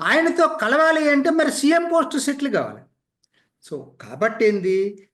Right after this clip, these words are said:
అన్నిటికన్నా అన్నా డిఎంకే మొత్తం కూడా సీఎం పోస్ట్ చుట్టూ తిరుగుతా ఉంది.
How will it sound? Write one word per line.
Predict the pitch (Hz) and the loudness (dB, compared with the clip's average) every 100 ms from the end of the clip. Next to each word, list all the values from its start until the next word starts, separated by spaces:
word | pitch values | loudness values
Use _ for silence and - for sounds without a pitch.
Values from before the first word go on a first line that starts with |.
| _ - | _ -6
అన్నిటికన్నా | 165 214 277 277 262 233 247 | 0 2 2 0 -2 -2 0
అన్నా | 247 190 220 247 254 | 0 0 2 2 2
డిఎంకే | 226 226 233 226 226 226 | 0 0 0 0 -2 -2
మొత్తం | 202 208 214 - _ - 294 285 | 0 -4 -6 -14 _ -2 0 0
కూడా | 277 262 269 277 | 2 2 4 0
సీఎం | - - 240 269 254 - | -4 -6 -2 0 0 0
పోస్ట్ | 247 240 - - 202 | 0 0 -4 -10 -8
చుట్టూ | - | -6
తిరుగుతా | 220 170 139 - | -4 -2 -4 -6
ఉంది. | 98 113 | -10 -14